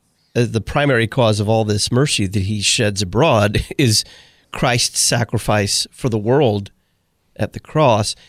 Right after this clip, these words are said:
he also on a daily basis does these things, sustains the world, even the unbelieving world, for the sake of his church.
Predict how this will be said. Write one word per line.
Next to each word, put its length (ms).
he 200
also 460
on 140
a 60
daily 320
basis 400
does 440
these 300
things, 600
sustains 580
the 80
world, 380
even 160
the 80
unbelieving 340
world, 300
for 120
the 100
sake 300
of 80
his 260
church. 720